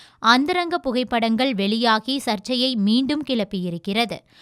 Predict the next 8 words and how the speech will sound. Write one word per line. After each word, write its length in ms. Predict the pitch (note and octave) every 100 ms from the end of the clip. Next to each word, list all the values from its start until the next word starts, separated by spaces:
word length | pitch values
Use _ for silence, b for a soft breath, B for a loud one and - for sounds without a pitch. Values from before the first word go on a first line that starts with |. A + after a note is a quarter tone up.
| B
அந்த 300 | B C4 D#4
புகைப்படங்களை 840 | F#4 A#3+ A3+ A3 G3+ F#3+ G3 A3+ C4+
பதிவு 400 | A3 G3+ C4+ D4
செய்த 380 | B3 A3+ A#3+
சில 280 | B3+ A#3+ B3
மணி 200 | C#4+ C#4+
நேரங்களிலேயே 920 | A#3 G3+ G3+ G#3 G#3 G3+ F#3+ F#3 B3 C#4
சுசித்ராவின் 640 | B3 B3 C4 B3 G#3+ A3+